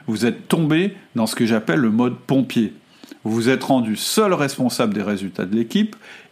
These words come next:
et c'est ce qui vous a amené au bord du burn-out. Alors, dans un sursaut salvateur,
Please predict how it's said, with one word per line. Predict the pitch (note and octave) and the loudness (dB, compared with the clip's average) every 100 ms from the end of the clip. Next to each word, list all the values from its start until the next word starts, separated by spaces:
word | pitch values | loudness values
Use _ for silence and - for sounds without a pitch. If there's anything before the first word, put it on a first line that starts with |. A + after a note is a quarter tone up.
| - | 2
et | F3 | 2
c'est | E3+ D#3+ | 2 -2
ce | - | 0
qui | C3+ | 2
vous | A#2+ A2+ | 2 4
a | A2 | 2
amené | G#2+ A#2+ C#3+ - | 4 2 0 -2
au | B2+ | 0
bord | G#2+ A2+ A2+ C#3+ - | 2 2 0 0 -2
du | A2+ | 0
burn-out. | G#2+ B2+ A#2+ G#2 F2 E2+ - - _ _ _ _ - - - - | 2 4 4 2 -2 -6 -18 -20 _ _ _ _ -20 -18 -18 -14
Alors, | - A2 C3+ | -2 2 4
dans | A2+ F#2+ G2+ | 2 0 -2
un | |
sursaut | F#2+ - - D3 - - C3 | -4 -2 0 2 0 2 2
salvateur, | A#2+ A#2 G2+ G#2+ B2+ G3 G#3+ A3 | 2 0 0 0 0 2 2 0